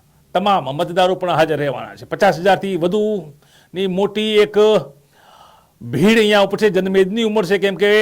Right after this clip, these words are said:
આ લોકપ્રિય કાર્યક્રમ છે આવાસીય યોજનાનો. જ્યારે પી એમ પોતે જ વર્ચ્યુઅલ બેઠકથી આ કાર્યક્રમને સંબોધનવાના હોય, ત્યારે લોકો આવશે. તે રીતે વહીવટીતંત્રમાં જિલ્લા કલેક્ટર વરુણ બણલવાલ અને ટીમે સુંદર મજાનો મોટો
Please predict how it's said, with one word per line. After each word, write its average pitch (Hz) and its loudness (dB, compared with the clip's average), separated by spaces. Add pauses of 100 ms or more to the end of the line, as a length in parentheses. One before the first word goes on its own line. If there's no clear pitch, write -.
આ 156 -2
લોકપ્રિય 196 0
કાર્યક્રમ 196 0
છે 208 -2
આવાસીય 185 0
યોજનાનો. 196 -2
જ્યારે 190 0
પી 220 -4
એમ 185 -4
પોતે 220 0
જ 196 2
વર્ચ્યુઅલ 180 -4
બેઠકથી 185 -6 (400)
આ 143 -2
કાર્યક્રમને 180 -2
સંબોધનવાના 196 0
હોય, 196 2
ત્યારે 190 -2
લોકો 185 -2 (540)
આવશે. 190 0
તે 190 -4
રીતે 190 2
વહીવટીતંત્રમાં 196 0
જિલ્લા 170 0
કલેક્ટર 196 -2 (800)
વરુણ 196 2
બણલવાલ 196 4 (520)
અને 190 -4
ટીમે 220 -2 (760)
સુંદર 247 2
મજાનો 208 2
મોટો 233 4